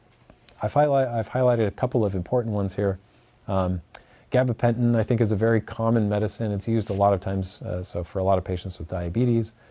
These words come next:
Uh, and this can have a really potent appetite increasing effect.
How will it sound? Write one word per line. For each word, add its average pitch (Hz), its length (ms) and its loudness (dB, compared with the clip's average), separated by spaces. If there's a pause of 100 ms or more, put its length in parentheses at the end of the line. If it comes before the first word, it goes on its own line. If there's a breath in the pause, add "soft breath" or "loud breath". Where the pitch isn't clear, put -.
(340 soft breath)
Uh, 101 380 0
and 117 160 2
this 139 120 2
can 139 120 0
have 113 140 4
a 107 40 0
really 120 240 2
potent 104 460 -2 (160)
appetite 98 500 -2
increasing 104 560 -2
effect. - 460 -6